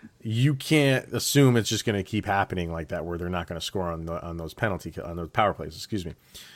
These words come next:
But for at least game two, and I'm watching it, and I'm listening to the people, like, call the games, and they're like, "Oh, the, the physicality."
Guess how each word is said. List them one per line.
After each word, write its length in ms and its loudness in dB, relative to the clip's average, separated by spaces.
But 380 6
for 360 4
at 160 4
least 440 0
game 320 2
two, 600 0
and 120 4
I'm 160 2
watching 360 2
it, 60 2
and 100 -2
I'm 160 -2
listening 380 0
to 120 -2
the 80 -2
people, 300 -2
like, 160 -2
call 220 0
the 80 -2
games, 520 0
and 120 -2
they're 80 -2
like, 180 -4
"Oh, 360 -2
the, 100 -8
the 100 -8
physicality." 680 2